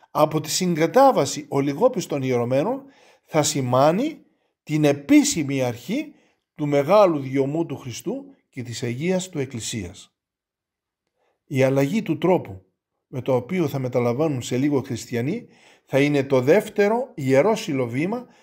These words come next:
κατά της Θείας Κοινωνίας. Και η μετατροπή της Θείας Κοινωνίας σε στερεά μορφή θα αποτελεί την τρίτη σατανική προσπάθεια των πνευμάτων του σκότους.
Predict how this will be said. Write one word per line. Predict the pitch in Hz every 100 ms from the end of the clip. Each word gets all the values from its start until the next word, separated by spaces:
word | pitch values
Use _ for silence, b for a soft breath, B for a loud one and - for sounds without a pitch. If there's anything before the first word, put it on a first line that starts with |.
| b b
κατά | 139 123 131
της | 135 -
Θείας | 214 175 -
Κοινωνίας. | 131 135 147 104 85 - _ _ _ _ _ _ _ _ _ _
Και | 117 113
η | 110 107 -
μετατροπή | 110 110 117 - 117 - 269
της | 294 113 -
Θείας | 175 196 180
Κοινωνίας | 160 139 147 147 110 - B B
σε | - 123
στερεά | 110 127 120 175
μορφή | 170 127 - 208 262 b b
θα | -
αποτελεί | 131 135 123 123 143 240 - B -
την | 127 117
τρίτη | 131 180 196 226 - _
σατανική | - - 120 123 117 113 - 156
προσπάθεια | - - 120 - 127 135 139 139 139 _ -
των | 110
πνευμάτων | 104 107 107 127 123
του | 107
σκότους. | - 113 113 110 -